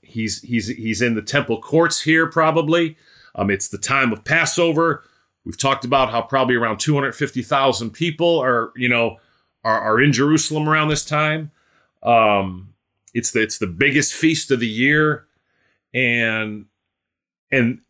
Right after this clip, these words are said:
and Jesus, and, and people hear him say this, "When a man believes in me," when you put your trust in Jesus Christ and faith in Jesus Christ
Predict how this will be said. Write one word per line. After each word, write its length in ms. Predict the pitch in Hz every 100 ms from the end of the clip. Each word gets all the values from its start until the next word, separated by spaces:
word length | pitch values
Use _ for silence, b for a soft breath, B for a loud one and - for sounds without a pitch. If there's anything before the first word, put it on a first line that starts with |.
| _ _ _ _ -
and 180 | 131 98
Jesus, 560 | 151 175 175 - -
and, 120 | 131
and 180 | - 131
people 340 | - 208 214 180
hear 400 | 147 196 214 190
him 200 | 170 156
say 300 | - 180 160
this, 480 | 92 73 - - b b b b b b
"When 140 | 110
a 60 | 113
man 400 | 123 160 202 156
believes 480 | 160 165 180 143 143
in 360 | 143 127 127
me," 280 | 131 113 - 87
when 140 | 104
you 120 | 135
put 300 | 151 175 -
your 100 | 143
trust 480 | - - 151 151 -
in 120 | 139
Jesus 380 | 123 135 127 123
Christ 460 | - 101 95 95 95
and 140 | 85
faith 300 | - 117 120
in 80 | 110
Jesus 380 | 110 104 107 -
Christ 540 | 85 78 71 -